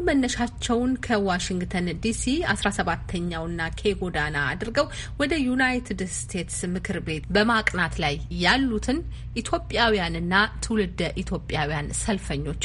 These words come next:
ዓላማ በተመለከተ የዲ ሲ ከተማ ነዋሪ የሆነችውን እና የሰልፉ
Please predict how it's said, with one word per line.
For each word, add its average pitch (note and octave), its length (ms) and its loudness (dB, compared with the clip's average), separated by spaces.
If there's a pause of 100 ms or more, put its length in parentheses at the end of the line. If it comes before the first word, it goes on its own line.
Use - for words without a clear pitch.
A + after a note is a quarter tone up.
(120)
ዓላማ D#3 340 4 (220)
በተመለከተ G3 540 0 (320)
የዲ D4 240 2
ሲ C#4+ 180 0
ከተማ B3+ 320 2 (120)
ነዋሪ G#3 340 2
የሆነችውን F#3 640 -2
እና B3+ 160 2 (140)
የሰልፉ G#3+ 460 0